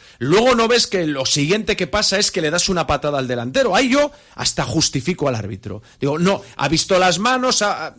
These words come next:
se ha fijado en la primera acción y luego no se ha dado cuenta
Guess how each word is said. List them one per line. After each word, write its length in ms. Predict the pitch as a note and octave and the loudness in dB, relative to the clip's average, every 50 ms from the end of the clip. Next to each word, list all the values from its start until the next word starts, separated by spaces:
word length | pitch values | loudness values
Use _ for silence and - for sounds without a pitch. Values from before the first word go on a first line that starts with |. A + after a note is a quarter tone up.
| _ - - | _ -14 -6
se 160 | - - - | -2 -2 -2
ha 60 | F3+ | 0
fijado 320 | - F3+ E3+ - F#3 F#3 F3+ | -2 -4 -4 -2 0 0 2
en 40 | |
la 100 | E3+ D#3 | 0 0
primera 280 | - D#3+ D#3+ F3 F3+ F3+ | 0 -2 -2 -2 -2 -2
acción 340 | F3 - - A3+ B3 B3 A#3 - - - - | -2 -2 0 0 0 -2 -4 -8 -16 -8 -4
y 80 | C3 C#3 | -2 0
luego 220 | C#3+ F3 E3+ E3+ | 2 2 2 2
no 80 | D#3+ D#3+ | 0 0
se 120 | D#3 E3+ | 0 0
ha 40 | D#3+ | 0
dado 220 | D3+ D3 D3 C#3 | 0 -2 -2 -2
cuenta 360 | - E3+ F3+ F3+ G#3 G3 F#3+ | -4 -4 -4 -4 -4 -4 -6